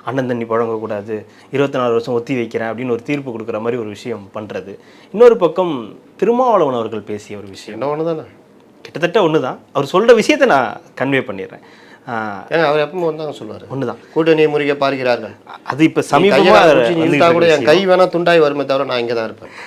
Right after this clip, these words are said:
Speaker 1: இஸ்லாமியர்கள், கிறிஸ்தவர்கள் வாக்குகளை பிரிப்பதற்காக ஒரு புதிய கட்சி உதயமாயிருக்கு. அது எது, யாருன்னு உங்களுக்கே தெரியும்.
Speaker 2: ஏன், சொல்லுங்களேன்.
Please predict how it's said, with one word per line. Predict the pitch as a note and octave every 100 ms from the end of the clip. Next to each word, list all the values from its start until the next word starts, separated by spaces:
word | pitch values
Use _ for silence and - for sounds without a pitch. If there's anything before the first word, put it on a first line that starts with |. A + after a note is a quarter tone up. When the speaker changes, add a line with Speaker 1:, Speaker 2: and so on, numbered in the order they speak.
| - -
Speaker 1:
இஸ்லாமியர்கள், | C#3 C#3 C4 B3 A#3 G#3+ G3 A3+ A3+ -
கிறிஸ்தவர்கள் | E3 - G3+ F#3+ D#3 D#3
வாக்குகளை | A#2+ C3 E3 F3 C3+ C#3+ G3+ -
பிரிப்பதற்காக | E3+ F3 C#3+ C3 G#2+ B2+
ஒரு | A#3+ E3+
புதிய | D#3+ E3+ G3
கட்சி | - - -
உதயமாயிருக்கு. | G3 C3+ C#3 A2+ G#2 G#2 A#2
அது | A2+ A2+
எது, | C3 C#3+
யாருன்னு | A#2+ C#3 D#3+ F3+
உங்களுக்கே | C3 A#2+ A#2 A#2+
தெரியும். | A#2 A2 G#2 F2+
Speaker 2:
ஏன், | A#2+
சொல்லுங்களேன். | A#2 A#2 E3 A2 A#2